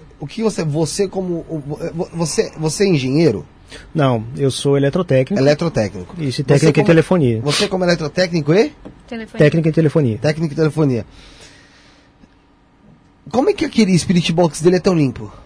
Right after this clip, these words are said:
Speaker 1: Porque assim, não é, não é um trabalho de edição, obviamente, dá pra ver, que ele vai lá e retira partes e joga a coisa.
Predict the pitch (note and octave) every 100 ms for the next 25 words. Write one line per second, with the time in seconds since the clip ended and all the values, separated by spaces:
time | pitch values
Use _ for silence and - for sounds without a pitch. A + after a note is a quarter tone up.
0 | - - - - - - - - - -
1 | D#3+ G3+ F3 F3 F#3+ G#3+ G#3+ F#3 G3 A3
2 | A3 F#3 C#3 C#3 D3 C3 B2 C3 - C#3
3 | D3 C#3 B2 B2 A#2+ A2 B2+ C#3+ C3 D#3+
4 | - - - - D3+ D3+ D3+ C#3 D3+ D#3+
5 | D#3 C#3+ - D#3 C#3+ C3+ B2+ D3+ D3+ G#3
6 | F#3 - - - C#3+ C#3 D#3 F3 E3+ D3
7 | -